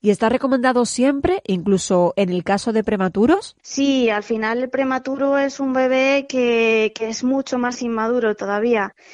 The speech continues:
Speaker 2: Entonces, eh, esos beneficios que va a obtener, beneficios, <laughs> entre comillas, serían los que, los que está obteniendo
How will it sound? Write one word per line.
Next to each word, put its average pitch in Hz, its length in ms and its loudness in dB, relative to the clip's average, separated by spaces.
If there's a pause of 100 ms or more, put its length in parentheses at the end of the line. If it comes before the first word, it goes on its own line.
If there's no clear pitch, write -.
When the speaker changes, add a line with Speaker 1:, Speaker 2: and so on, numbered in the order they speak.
(140)
Speaker 2:
Entonces, 247 880 -2
eh, 220 560 2
esos 226 260 -4
beneficios 240 680 -4
que 233 100 -2
va 220 80 0
a 214 40 -2
obtener, 226 580 -6
beneficios, 220 800 -8
<laughs> 302 240 -8
entre 233 340 -4
comillas, 220 480 -4 (320)
serían 240 480 0
los 262 160 -2
que, 247 300 0
los 233 240 -2
que 220 180 0
está 226 280 -4
obteniendo 247 640 -2